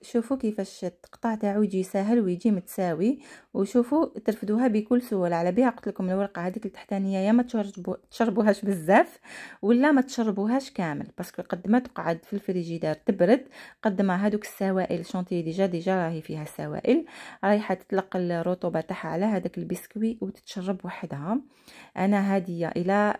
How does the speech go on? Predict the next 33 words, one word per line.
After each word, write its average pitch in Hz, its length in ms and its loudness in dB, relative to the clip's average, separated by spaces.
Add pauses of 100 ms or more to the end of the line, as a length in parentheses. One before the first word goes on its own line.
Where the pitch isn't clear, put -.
يعني 214 340 4
حبيت 247 340 0
نشاركها 214 400 2
معكم 190 420 0
ككيكه، 226 680 -2 (360)
وانتم 285 400 8
يعني 277 400 6
احرار - 440 -10
الا 196 160 2
حبيتوا 190 580 -2
ديروها 196 420 4
ككيكه 262 640 2 (320)
من 226 100 2
الاحسن 254 420 4
تغلفوا 202 480 0
لها 170 220 -4
هكذا 180 200 0
الجوانب، 151 520 -2 (180)
تقدروا 359 380 6
تخليوها 214 540 2
يعني 165 420 -4
هكاك - 300 -10
عادي، 147 420 -2 (580)
مي 240 340 6
تغطيو 214 480 -2
لها 196 260 -2
ال-، 175 200 -2
ال-، - 1040 -6
يعني 170 260 -4
ال-، 160 280 -6
لي 180 100 0
كوتي 170 380 -2
تاعها 165 580 -4